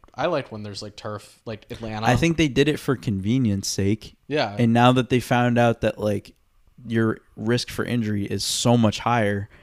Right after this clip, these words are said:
Speaker 2: I think that they should take it out. I mean, that's the reason why European soccer players won't come over here and play.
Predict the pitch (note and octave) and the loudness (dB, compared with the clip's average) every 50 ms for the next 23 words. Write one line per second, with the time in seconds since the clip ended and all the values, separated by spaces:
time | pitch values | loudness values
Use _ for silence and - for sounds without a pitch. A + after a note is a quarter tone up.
0 | _ _ - - _ B2+ - - C3+ A2+ B2+ G#2 A#2+ A2+ - - G#2+ - A#2 A2 | _ _ -20 -16 _ -6 -4 -4 -2 -2 -2 -2 -2 -2 -2 -4 -6 -4 -4 -4
1 | G#2 A2 A2+ A#2+ A2+ - - - _ _ _ _ - - - - - - - - | -2 -4 -4 -4 -4 -6 -8 -10 _ _ _ _ -20 -20 -20 -20 -20 -20 -12 -4
2 | - C3 C#3+ D3 C#3+ D3 C#3+ - D#3+ D#3 D#3 D3+ D#3 D#3 D#3 D3 C3+ B2 C3+ C#3 | 0 4 4 6 6 6 4 4 2 2 4 4 4 4 4 4 6 6 6 6
3 | C#3 - - D3 C#3+ C3 A#2 - C3 C#3 D3 - B2+ - C3 A2+ A2 A2 G#2+ G#2+ | 6 4 2 0 0 0 2 2 2 2 2 0 -2 -2 2 4 4 4 4 4
4 | A#2+ B2 - - B2 B2 A#2+ A2+ A#2+ A2 A#2 C3 B2 A2+ G#2+ - - C#3 D3 A#2+ | 2 2 2 0 2 2 2 2 2 2 2 2 2 0 -2 -2 -2 0 0 0
5 | G2 F#2+ | -4 -8